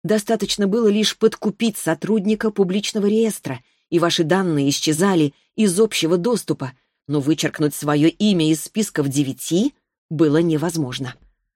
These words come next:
Особенно, если речь шла об инорожденном с предупреждением о нежелательном въезде, какими были резчицы. "Смотри", прошептал Эдей. Он держал фотографию женщины,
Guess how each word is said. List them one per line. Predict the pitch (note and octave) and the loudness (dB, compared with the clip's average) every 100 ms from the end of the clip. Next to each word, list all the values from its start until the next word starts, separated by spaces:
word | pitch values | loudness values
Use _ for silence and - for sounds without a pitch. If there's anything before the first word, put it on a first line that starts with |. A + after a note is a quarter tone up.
| - | -4
Особенно, | F3 - F3+ F#3+ E3+ D3 | -4 -2 0 2 4 2
если | D3 D3 D#3+ D3+ | 0 0 0 2
речь | D#3 F3 G3 | 4 2 2
шла | - D3 D#3 F#3 - _ - | 0 0 2 0 -4 _ -2
об | D#3+ D#3+ | 2 4
инорожденном | D#3 E3+ D3+ D#3 F#3+ G#3 G#3+ | 2 0 0 0 2 2 0
с | - | 0
предупреждением | F3+ F3 F3 D#3 C#3 C3+ F#3+ A#3 A#3 A#3 | 0 2 2 0 -2 0 0 2 0 -2
о | G3+ | -2
нежелательном | G#3 G3+ F#3 F#3 G#3 G3+ F#3+ F#3+ | 2 2 2 2 0 -2 -2 0
въезде, | F3 G3+ C4 C#3 C#3 - _ _ | -2 -2 -2 0 -4 -6 _ _
какими | - C#3+ - G3+ G3+ | -4 -4 0 0 2
были | F#3+ D3 D3 D#3 - | 0 0 0 0 -2
резчицы. | C#3+ D3 C#3 - D3 - B2+ - _ _ _ _ _ _ _ _ | -2 -2 -2 -2 -6 -8 -14 -18 _ _ _ _ _ _ _ _
"Смотри", | - C3+ E3 - A#3 F3 _ _ E3 | -12 -8 -6 -2 -2 -2 _ _ -6
прошептал | - D3 D3+ D#3 | -6 -6 -2 0
Эдей. | D#3 D#3+ B2+ _ _ _ - | 2 0 -2 _ _ _ -2
Он | E3+ E3+ | 0 2
держал | F3 D#3 F3 | 0 0 -2
фотографию | E3+ F3 D3+ F3+ - D#3 | -2 -4 -2 -2 0 -2
женщины, | C#3+ C#3+ C3+ F#3+ A#3+ | 0 -2 -2 -2 -2